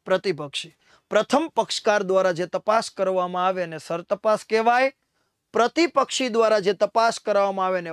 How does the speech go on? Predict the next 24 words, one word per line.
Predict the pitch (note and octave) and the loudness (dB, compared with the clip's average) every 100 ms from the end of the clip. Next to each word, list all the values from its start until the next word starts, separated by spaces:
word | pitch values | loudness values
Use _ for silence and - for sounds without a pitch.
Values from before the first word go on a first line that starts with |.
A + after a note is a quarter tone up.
| - | -8
ઉલટ | F3 G3+ F#3 | -4 -4 -2
તપાસ | A3+ A3+ A3+ - | -4 0 0 0
કહેવાય. | A#3 A#3 B3 B3+ _ - F3+ | 0 2 2 0 _ -14 -6
અને | F#3 | -4
ઉલટ | - A3+ C#4 E4 - | 0 4 4 2 -2
તપાસ | B3 A3 G#3+ | 0 2 0
થઈ | - G3+ G#3 | 0 0 0
ગયા | F#3+ G3 F#3+ | 0 2 2
બાદ | F#3+ G#3 F3+ | 2 2 0
પ્રથમ | E3 F#3 F#3 C4 C4 | -4 -4 -2 -2 -2
પક્ષકાર | G#3+ - - G3+ F#3 | -6 -6 -4 -2 -2
એના | F#3 | -2
એ | F3+ A#3+ | 0 -2
જ | - | -2
સાક્ષીની | G3 F#3+ - F3+ F3 | -4 -4 -6 -8 -6
બીજી | F3 F#3 B3 | -6 -6 -2
વખત | A3 G#3+ G3 - | -2 0 -2 -2
તપાસ | F#3+ - F3+ - | -8 -2 -4 -4
કરાવે | - B3 G#3 E3 D#3 _ - - | 0 2 2 0 -8 _ -20 -6
તો | G3+ F#3 F#3 | -2 0 0
એને | G3 A3 A3+ | -2 -2 -4
કહેવાય | - F#3 F3+ F3 F3 F#3 A3+ - _ _ | -4 -2 0 2 2 4 2 -2 _ _
ફેર | F3 G3 G#3 | 0 2 2
તપાસ. | G3+ E3+ D#3 F3 E3+ C#3 - | -2 -4 -4 0 0 0 -8